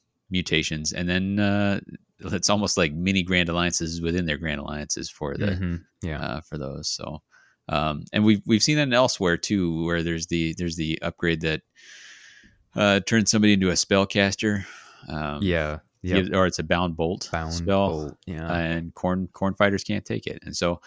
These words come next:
Speaker 1: I, I'm, I'm a fan of them. As, as people who listen to our other podcasts know, we're, we're big fans of the lore, and so I like seeing that bleed in.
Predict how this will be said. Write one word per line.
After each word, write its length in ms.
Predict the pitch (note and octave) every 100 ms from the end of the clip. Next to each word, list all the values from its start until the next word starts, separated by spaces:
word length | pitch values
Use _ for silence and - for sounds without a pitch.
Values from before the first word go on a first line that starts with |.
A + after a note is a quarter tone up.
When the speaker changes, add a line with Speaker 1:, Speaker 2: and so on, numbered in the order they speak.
| - _ -
Speaker 1:
I, 160 | A#2+ - _ -
I'm, 280 | G2 G#2+ G#2
I'm 140 | G2 G2+
a 60 |
fan 360 | F#2 - A2 G#2
of 100 | F2+
them. 440 | F#2 F2+ F2 D#2+ - _ - -
As, 580 | E2+ E2 F2 F2+ E2+ -
as 240 | E2+ E2 - _ _ _ -
people 240 | F2+ E2+
who 120 | E2+
listen 240 | E2 E2 F2
to 40 | D#2+
our 140 | D2+
other 140 | D#2+
podcasts 500 | D2+ - D2 D#2 C#2+
know, 140 | - D2+
we're, 160 | D#2
we're 220 | - D#2+ D2+
big 260 | E2+ D#2+
fans 320 | - D#2+ D2+
of 80 | D2
the 60 | C#2+
lore, 380 | D2 D#2+ D2 - - - _ _
and 120 | - -
so 380 | - C#2+ C#2 -
I 80 | D#2+
like 200 | D2 -
seeing 240 | - C#2
that 220 | C#2 C2
bleed 200 | - C#2+ C#2+
in. 280 | - D2+